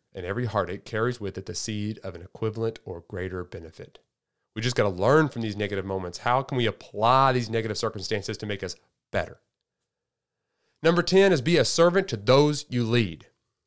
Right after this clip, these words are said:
You know, being a leader is not about being at the top. We've all heard this. It's about being at the bottom, and it's about serving the people that are around you. Be a servant. If you see someone struggling that you lead, serve them.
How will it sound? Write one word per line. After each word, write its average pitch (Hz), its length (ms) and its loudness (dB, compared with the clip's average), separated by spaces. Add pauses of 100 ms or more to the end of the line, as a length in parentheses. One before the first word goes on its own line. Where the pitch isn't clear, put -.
(140)
You 117 80 -4
know, 107 180 2
being 147 240 4
a 180 60 6
leader 151 300 4
is 113 180 -2
not 135 380 4
about 113 440 0
being 117 180 0
at 110 120 -2
the 104 80 -6
top. - 440 2
We've 107 240 -6
all 92 140 -2
heard 180 260 2
this. 143 160 4
It's 110 100 -6
about 104 240 0
being 120 220 2
at 107 100 -4
the 98 80 -4
bottom, 139 540 4
and 127 80 0
it's 110 100 -10
about 98 180 -2
serving 160 480 2
the 131 60 0
people 117 380 -4
that 107 140 -2
are 101 100 0
around 92 380 -2
you. - 100 -14 (580)
Be 120 140 0
a 113 60 2
servant. 123 480 2
If 90 60 -10
you 120 140 -8
see 120 40 -6
someone 120 240 -2
struggling 165 560 0
that 139 140 -6
you 156 100 -6
lead, 151 340 -4 (480)
serve 131 540 2
them. 78 160 -8